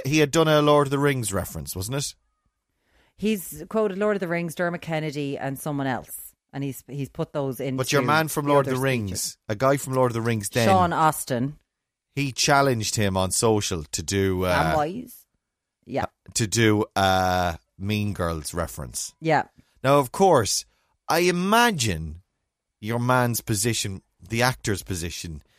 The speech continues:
Speaker 1: was probably, you know, you're a professional together, leader of a Western democracy.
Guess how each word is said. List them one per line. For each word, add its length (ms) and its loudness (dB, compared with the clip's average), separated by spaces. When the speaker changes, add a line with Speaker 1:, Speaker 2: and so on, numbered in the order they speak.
Speaker 1:
was 240 2
probably, 880 0
you 160 -2
know, 420 4
you're 280 2
a 40 0
professional 920 -2
together, 760 2
leader 720 2
of 180 2
a 80 2
Western 400 0
democracy. 840 -4